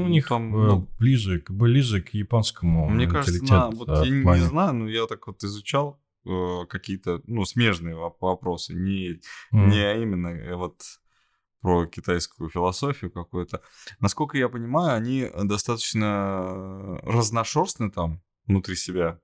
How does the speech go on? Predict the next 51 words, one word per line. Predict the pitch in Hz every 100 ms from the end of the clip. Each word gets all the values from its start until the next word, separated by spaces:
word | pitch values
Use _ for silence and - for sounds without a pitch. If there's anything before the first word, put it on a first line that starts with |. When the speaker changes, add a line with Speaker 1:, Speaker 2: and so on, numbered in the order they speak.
| _ _
Speaker 2:
Тоже | 107 90
у | 87
них | 85
много | 101 98 87
народов | 82 85 82 78 - _ _ _ _ _ _ -
и | 92
племён. | - 92 92 87
Speaker 1:
Да, | 87 95 98 95
у | 92
них | 117 123
даже, | 120 110 107
у |
них | 127 123 110
даже, | 110 110
да, | 107 113
два | 104 113 113
языка | 107 107 - 90
официальных. | 80 - 87 80 78 76 - _ _ _ _ 80
Даже | 87 90 85 85 85
в |
этом | 92 90
Speaker 2:
Да. | 82
Speaker 1:
у | 73
них, | 73 -
по-моему. | 78 80 78 82
Speaker 2:
Вот. | 101 92 90 90 - -
Speaker 1:
У | 131
них | 127 117
есть | 117
мандаринский | 120 110 113 135 156 - -
и | 87 85 87 92 95
есть | 98 -
ещё | - - 82
кантонский. | 87 85 82 82 - - 73 78
И |
там | 85 85
какой | 80 85 95 87
из |
них | 90 80
важнее, | 90 82 90 104 92 80
непонятно. | 80 82 - 87 82 73 73
То | 76
есть | 87 101
Speaker 2:
Мгм. |
Speaker 1:
есть | 95 98 90
государственный, | - 92 101 - 80 82
это | 82
мандарин, | 87 90 90 110 151 123
а | 82
кантонский | 87 85 98 104 - -
это, | 82 82 78